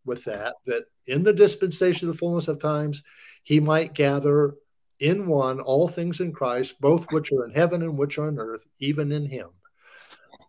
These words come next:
So the interesting thing here is we, um, take that idea, just the term dispensation. Again, we don't, we don't really try to dig in and find out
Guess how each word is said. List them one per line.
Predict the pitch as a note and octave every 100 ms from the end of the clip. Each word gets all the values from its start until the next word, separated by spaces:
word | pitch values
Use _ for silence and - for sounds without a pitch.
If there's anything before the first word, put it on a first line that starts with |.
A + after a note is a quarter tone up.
| _ -
So | E3+ E3+ D#3+ D#3 - _ _ _ _ _
the | E3 C#3+ F3+
interesting | B3 B3 - - E3+ C#3+
thing | F3+ D#3+
here | C#3+ F3+ D#3+ B2+ C#3 D3
is | C#3 C3 C3+ - - _ _ _ - _ _ _ _ _
we, | C#3+ F3+ G3 G3 G3 F#3 _ _ _ _ _ -
um, | D3+ C#3+ C#3 C#3 C#3+ _ _ _ _ _ _ _ _ _
take | - F#3 F3 -
that | D3+ C#3 - _ _ _ _ -
idea, | D#3 D#3+ D#3 D#3
just | C#3+ G#3+ -
the | F#3
term | - - A#3 A3 D3 - _
dispensation. | E3+ E3+ - D3 C#3 - C3 - - -
Again, | D#3 F#3+ D3
we | D#3
don't, | A3 G#3 - _ _ _
we | D3+
don't | G#3+ G#3+ F#3
really | G#3 F#3+ C#3+
try | - E3 D#3+
to | C#3+
dig | C#3 - E3+ C#3+
in | D3 D3+ C#3+
and | B2
find | - D#3 E3 D3+
out | C#3+ C#3 -